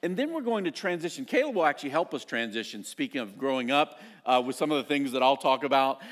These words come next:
and then heading into, she's nineteen, she's almost twenty, heading into the teen years. And that'll be part two from me, uh, we'll talk a little bit about teens, but then how to kinda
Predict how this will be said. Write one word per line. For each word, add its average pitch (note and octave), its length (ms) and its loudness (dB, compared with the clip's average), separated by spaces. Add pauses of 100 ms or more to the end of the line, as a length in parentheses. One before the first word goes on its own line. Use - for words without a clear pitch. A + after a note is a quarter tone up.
(180)
and D3 160 0
then D3 100 2
heading D3+ 360 4
into, D3+ 340 0
she's C3 240 -6
nineteen, C3+ 420 -2
she's B2 140 -12
almost A2+ 320 -6
twenty, C#3 340 -2 (300)
heading C3 300 2
into C3 340 -2
the B2 100 -4
teen G3 400 -4
years. A2+ 260 0
And A2+ 100 -4
that'll E3 160 4
be E3+ 100 -2
part D#3 340 -2
two D3 160 -2
from A#2 300 -4
me, D#3+ 340 2 (320)
uh, A#2+ 160 2
we'll B2 200 -2
talk G3 180 -2
a D#3 60 4
little A3+ 400 4
bit G3+ 120 6
about F3+ 300 2
teens, F3 320 -6
but C3+ 220 -4
then F3 180 0
how F3+ 460 -4
to F3 200 -8
kinda D#3 440 -4